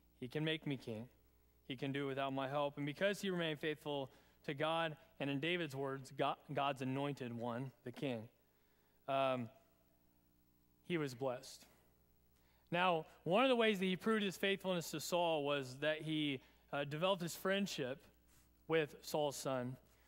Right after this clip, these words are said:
Jonathan. And they had a tremendous friendship, and the kind of friendship that you only find once or twice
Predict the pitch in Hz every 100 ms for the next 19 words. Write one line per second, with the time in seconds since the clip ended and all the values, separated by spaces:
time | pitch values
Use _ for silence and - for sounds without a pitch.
0 | _ _ 120 151 165 139 123 127 139 _
1 | _ _ _ _ _ _ - - 165 160
2 | 151 - 147 196 208 143 - 139 123 -
3 | 120 139 139 156 156 147 151 139 151 135
4 | 139 139 139 135 - 143 139 131 120 -
5 | - _ 147 156 143 - 156 151 139 -